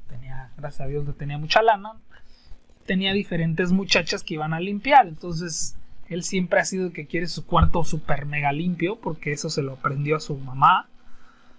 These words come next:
Y su mamá le exigía mucho a las muchachas.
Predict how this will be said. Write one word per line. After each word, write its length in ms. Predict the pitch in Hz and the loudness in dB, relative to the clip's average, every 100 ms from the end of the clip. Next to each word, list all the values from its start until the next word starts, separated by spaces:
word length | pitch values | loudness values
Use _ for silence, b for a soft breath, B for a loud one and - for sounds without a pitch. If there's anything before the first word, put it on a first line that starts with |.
| b - - - - - - - | b -18 -16 -16 -18 -20 -20 -2
Y 280 | 226 254 247 | 4 4 4
su 100 | 254 | 0
mamá 180 | 226 | 2
le 60 | 214 | 2
exigía 300 | 208 190 180 | 0 2 4
mucho 240 | 165 160 | 4 2
a 40 | 175 | 0
las 140 | 180 | 0
muchachas. 680 | 202 254 320 311 196 - | -2 0 0 2 -2 -2